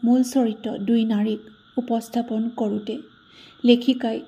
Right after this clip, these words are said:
তিলমানো বিভ্ৰান্তিৰ সৃষ্টি হ'বলৈ দিয়া নাই।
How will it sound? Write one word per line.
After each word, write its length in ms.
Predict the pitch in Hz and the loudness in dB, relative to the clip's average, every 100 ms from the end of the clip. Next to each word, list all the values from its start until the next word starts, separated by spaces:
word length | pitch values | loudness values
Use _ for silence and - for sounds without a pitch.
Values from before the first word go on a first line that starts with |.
| - | 2
তিলমানো 480 | 240 226 226 226 | 4 4 0 -2
বিভ্ৰান্তিৰ 580 | 240 220 196 208 208 214 | -2 -2 -2 -2 -2 -2
সৃষ্টি 400 | 208 226 - 233 | -4 -8 -6 -4
হ'বলৈ 440 | 220 214 208 196 190 | -4 -4 -2 -2 -4
দিয়া 200 | 202 208 | -4 -4
নাই। 220 | 226 | -6